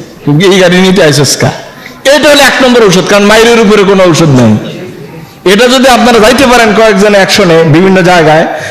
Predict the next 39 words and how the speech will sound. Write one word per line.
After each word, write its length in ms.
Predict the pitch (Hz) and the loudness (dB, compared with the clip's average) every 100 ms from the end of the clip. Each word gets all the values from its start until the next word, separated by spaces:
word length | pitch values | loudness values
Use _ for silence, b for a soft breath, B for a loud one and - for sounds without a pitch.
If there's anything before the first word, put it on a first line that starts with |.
| - | -4
যে 80 | - | -2
আমাদের 360 | 196 220 226 | 0 0 0
এই 60 | 226 | 0
মহল্লা 260 | 202 202 214 | 0 0 0
এটা 160 | 196 | 0
হবে 180 | 180 185 | 0 0
না, 140 | 247 | 0
কেউ 200 | 240 214 | 0 0
যদি 240 | 196 214 220 | 2 2 2
এভাবে 240 | 214 220 | 2 0
আসে, 340 | 208 202 247 285 - B B | 0 0 0 -2 -4 B B
তাহলে 180 | - 233 | -2 0
এই 60 | 214 | 0
জন্য 220 | 220 214 | 0 0
আমরা 180 | - 190 | 0 0
অ্যাকশন 360 | 180 - 196 | 0 0 0
রেডি, 160 | 180 180 | 0 0
আগে 220 | 190 196 | 0 0
ঘোষণা 240 | 180 175 190 | 0 0 0
দিয়ে 160 | 190 | 0
দিবেন, 280 | 156 135 117 - 147 | 0 0 0 -2 -2
"যদি 220 | 180 196 | 0 0
তোমরা 200 | 208 214 | 0 0
কেউ 160 | 208 | 0
এরকম 220 | 214 208 202 | 0 0 -2
করতে 200 | 202 214 | -2 -2
চাও, 260 | 226 269 - B B - | 0 -2 -4 B B -4
তাহলে 220 | 190 214 | 0 0
পরে 200 | 190 226 | 0 0
কিন্তু 200 | 208 208 | 0 0
মাইর 280 | 190 208 202 | 2 2 2
আছে, 280 | 170 165 160 | 0 0 0
এটা 140 | 180 | 0
কিন্তু 200 | 190 185 | 0 0
আমরা 160 | 190 180 | 0 0
তোমাদের 300 | 180 160 170 | 0 0 0
জন্য 180 | 165 | 2
রেডি 160 | 156 147 | 2 2
রাখছি।" 360 | 147 139 - | 0 -2 -4